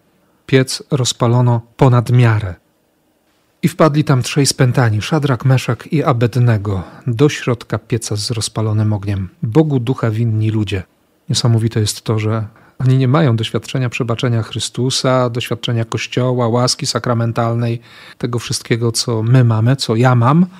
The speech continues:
w czym mam udział, a to, jak oni się zachowują, jak się modlą i o czym myślą w przedsionku piekła, no, zawstydza mnie kompletnie.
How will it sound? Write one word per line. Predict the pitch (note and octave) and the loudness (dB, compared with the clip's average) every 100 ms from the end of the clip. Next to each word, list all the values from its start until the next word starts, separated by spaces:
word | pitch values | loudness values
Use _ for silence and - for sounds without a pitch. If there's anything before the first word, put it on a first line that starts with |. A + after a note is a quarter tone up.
| - _ _ | -20 _ _
w | - | -2
czym | B2 A#2 A#2+ - - | 0 0 -2 -8 -4
mam | B2+ A#2 - | 0 0 0
udział, | C#3+ A#2 C3 D3+ _ _ _ _ - - | 2 2 2 0 _ _ _ _ -8 -4
a | B2 | -2
to, | - | 2
jak | C#3 B2+ - - | 4 4 0 4
oni | F3+ G3 | 6 6
się | - A#2 | 4 2
zachowują, | A#2+ - A2 A2+ C#3 D3+ | 2 0 -2 2 4 4
jak | C3+ - | 2 2
się | - B2 | 2 4
modlą | B2+ C3+ A#2+ B2 D#3 F3+ - _ _ - | 4 4 4 2 2 0 -4 _ _ -4
i | D3 C3+ - | 0 0 2
o | F3+ | 0
czym | F3+ C#3+ C3+ C3+ | 2 2 4 4
myślą | E3 - C#3 A#2+ - | 4 2 -2 -4 -6
w | - | -12
przedsionku | - C#3 - G3 F#3 - | -4 -2 0 0 2 0
piekła, | - F3+ C3 - A2+ C#3 G3+ _ _ - | 4 4 4 0 -2 -2 -4 _ _ -6
no, | B2+ | -4
zawstydza | B2 A#2+ - C3 B2 | -2 -2 -4 -2 0
mnie | A#2 A#2 A2+ | 0 0 -2
kompletnie. | - B2+ A#2+ A2+ - G2+ | -4 -2 0 -4 -4 -8